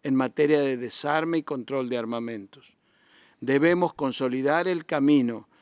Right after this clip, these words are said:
que incorpore nuevas temáticas y voces en los debates, incorporando expertos independientes de la sociedad civil que contribuyan a mejorar la calidad y claridad a la hora de identificar terrenos comunes,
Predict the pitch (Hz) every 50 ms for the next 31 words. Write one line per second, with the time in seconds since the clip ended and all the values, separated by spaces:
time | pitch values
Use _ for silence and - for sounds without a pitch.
0 | _ _ - - - 127 117 - 143 123 - - 160 160 156 147 139 147 156 170
1 | 180 165 - - 147 139 131 143 147 147 147 175 165 147 - 160 - - 135 113
2 | 120 135 147 139 - - 147 - - 139 131 135 - 110 131 131 143 143 131 -
3 | _ - - - - - _ _ _ _ _ - - _ - - 131 135 - 160
4 | 143 127 - - 143 143 147 160 170 175 165 160 139 - - - - 165 170 180
5 | 170 151 - 180 165 - - 147 127 123 123 113 139 127 123 123 135 151 160 160
6 | 160 139 - 139 117 107 113 117 117 107 - 113 101 - - 117 113 123 135 123
7 | - - 127 123 123 139 151 160 165 180 - _ _ _ - - - - - _
8 | - 151 139 - - 156 147 131 147 147 147 151 165 180 196 196 202 220 196 190
9 | 160 147 139 131 - - 139 131 139 147 156 160 160 151 - - 139 131 131 135
10 | 139 135 147 165 180 190 190 - _ - 156 131 - - 151 143 139 139 135 143
11 | 151 156 156 160 160 151 147 135 135 139 151 165 180 190 185 180 185 - _ -
12 | _ _ - - 131 127 131 127 127 120 - 131 - - 143 127 - - 156 160
13 | 170 180 - 233 _ _ _ _ _ _ _ - 131 123 123 139 143 147 156 151
14 | 139 - - - 147 143 156 175 180 170 143 131 117 101 - -